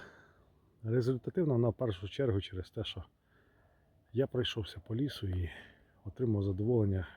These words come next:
від самого процесу. Є гриби, грибів би можна було збирати багато. На сьогодні я закінчую,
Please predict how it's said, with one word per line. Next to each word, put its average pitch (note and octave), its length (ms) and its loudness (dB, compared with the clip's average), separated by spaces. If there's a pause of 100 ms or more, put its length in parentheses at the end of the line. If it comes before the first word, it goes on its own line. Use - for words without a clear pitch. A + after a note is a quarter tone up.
від G#2 140 -2
самого B2+ 260 4
процесу. - 600 -6 (1600)
Є A2+ 360 6
гриби, A2 520 4 (460)
грибів G#2+ 320 2
би A#2 120 2
можна A2+ 320 6
було G#2 240 4
збирати G2 440 2 (640)
багато. F2+ 540 0 (1000)
На A2+ 100 -4
сьогодні C3 360 2
я C3 100 4
закінчую, B2 640 0